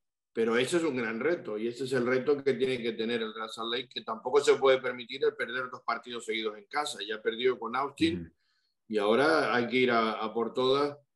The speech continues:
Speaker 1: a, a recuperar, digamos, un poco sensaciones y, y, y, y, bueno, pues la, las posibilidades de que este equipo está para otras cosas, ¿no?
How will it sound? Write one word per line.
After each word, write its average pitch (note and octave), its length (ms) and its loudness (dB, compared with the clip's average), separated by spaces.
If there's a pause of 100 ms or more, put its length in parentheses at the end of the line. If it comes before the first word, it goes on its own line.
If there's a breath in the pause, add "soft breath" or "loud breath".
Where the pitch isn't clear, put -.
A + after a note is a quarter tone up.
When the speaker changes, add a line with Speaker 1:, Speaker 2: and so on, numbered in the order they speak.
(240)
Speaker 1:
a, A2 340 -4
a A#2 40 2
recuperar, A#2+ 600 2
digamos, B2 340 0
un A#2 100 -6
poco B2 480 2
sensaciones B2+ 880 2
y, B2+ 40 -2
y, G#2+ 680 -4
y, F#2+ 380 -10
y, F#3+ 100 -20
bueno, - 340 -6
pues G2+ 220 -4
la, F#2+ 240 -8
las G2+ 160 -12
posibilidades A2+ 760 6 (420)
de G#2+ 200 0
que A2+ 120 4
este A#2+ 160 4
equipo B2+ 240 2
está B2+ 240 2
para A2+ 160 2
otras G#2 240 -2
cosas, G2 400 -2
¿no? A#2 200 -10